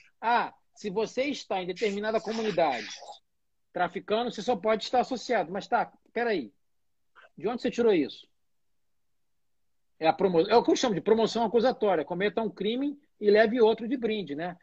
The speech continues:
Só que nessa brincadeira você leva cinco do tráfico mais três, é, da associação. São oito anos de cadeia na brincadeira. Né? Então, assim, é, é... essa questão, né, do, do cuidado que eu queria trabalhar agora como último aspecto é o seguinte.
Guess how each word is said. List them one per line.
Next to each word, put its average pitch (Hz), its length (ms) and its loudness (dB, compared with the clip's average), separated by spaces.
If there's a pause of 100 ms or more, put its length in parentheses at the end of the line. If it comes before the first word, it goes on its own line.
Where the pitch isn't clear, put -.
(220)
Só 190 160 -2
que 196 80 -6
nessa 202 200 0
brincadeira 208 560 4
você 247 120 0
leva 165 420 2 (240)
cinco 233 500 -4
do 196 100 -2
tráfico 214 400 -2
mais 277 240 -4
três, 226 480 0 (260)
é, 208 160 0
da 214 100 -2
associação. 202 600 -4
São 202 200 -8
oito 208 260 0
anos 208 100 -4
de 175 60 -10
cadeia 208 320 2
na 208 120 -4
brincadeira. 175 600 -2 (1600)
Né? 151 220 -2 (180)
Então, 302 240 4
assim, 233 440 0
é, 185 600 2
é... - 60 -6 (1300)
essa 220 260 4
questão, 240 240 0
né, 202 180 -2
do, 175 240 -2
do 165 100 -2
cuidado 185 420 2
que 180 60 -8
eu 151 40 -4
queria 160 180 -4
trabalhar 156 300 0
agora 156 220 0
como 160 140 -10
último 151 200 -10
aspecto - 480 -6
é 208 80 -4
o 214 60 -2
seguinte. 170 580 -10